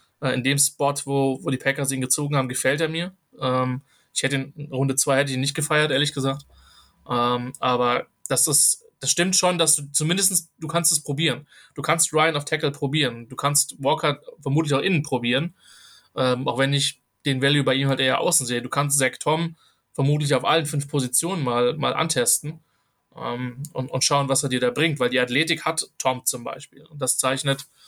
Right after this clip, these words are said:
zeichnet die Klasse von, von, von Green Bay in der Hinsicht auch ein bisschen aus. Also,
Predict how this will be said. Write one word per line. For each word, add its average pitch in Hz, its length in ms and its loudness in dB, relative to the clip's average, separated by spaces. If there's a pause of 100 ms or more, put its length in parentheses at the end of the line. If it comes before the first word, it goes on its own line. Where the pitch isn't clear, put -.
(420)
zeichnet 135 340 -2
die 131 60 -2
Klasse 135 320 -2
von, 123 400 -4
von, 127 240 -6
von 127 180 -6
Green 127 200 -2
Bay 131 120 2
in 131 80 -2
der 127 80 -2
Hinsicht 127 240 0
auch 120 80 -2
ein 123 60 -10
bisschen 120 240 -4
aus. - 340 -6
Also, 147 380 0